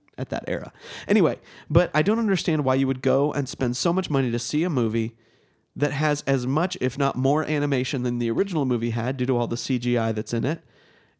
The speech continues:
and it has the same plot, it has the same songs,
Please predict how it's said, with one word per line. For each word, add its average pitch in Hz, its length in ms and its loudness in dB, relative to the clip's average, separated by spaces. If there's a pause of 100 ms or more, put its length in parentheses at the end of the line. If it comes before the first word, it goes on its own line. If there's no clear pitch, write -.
(200)
and 123 540 2 (840)
it 139 120 4
has 139 280 2
the 131 100 2
same 190 360 0
plot, 151 420 2
it 131 160 2
has 135 280 0
the - 80 -8
same 160 380 0
songs, 123 600 0